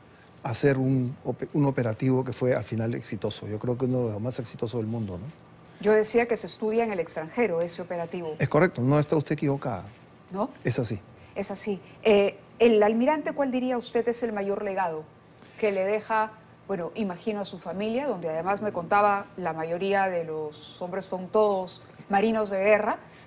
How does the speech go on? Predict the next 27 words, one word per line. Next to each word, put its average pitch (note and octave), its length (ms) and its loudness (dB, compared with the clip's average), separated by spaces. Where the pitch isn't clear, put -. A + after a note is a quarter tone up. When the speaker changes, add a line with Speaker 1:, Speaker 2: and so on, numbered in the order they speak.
Speaker 2:
pero A3 300 8
además A3+ 560 2
a A3 80 0
la F3+ 100 -2
propia D4+ 320 -2
institución? G#3 800 -2
Es E3 160 -10
una A3+ 140 -2
persona A3 340 -6
muy, A3+ 300 -4
muy A3+ 180 0
apreciada C4 560 4
y G#3 60 2
muy G3+ 140 -2
respetada A#3+ 520 2
en F#3+ 60 -6
la E3 80 -8
institución. D#3+ 560 -12
Speaker 1:
Bueno, C#3 320 2
él E3 220 2
nos D#3 120 2
dejó C#3+ 320 4
una D3+ 260 4
proyección A#2+ 600 -2
de C#3+ 100 4
liderazgo, B2+ 640 0
una C#3+ 640 2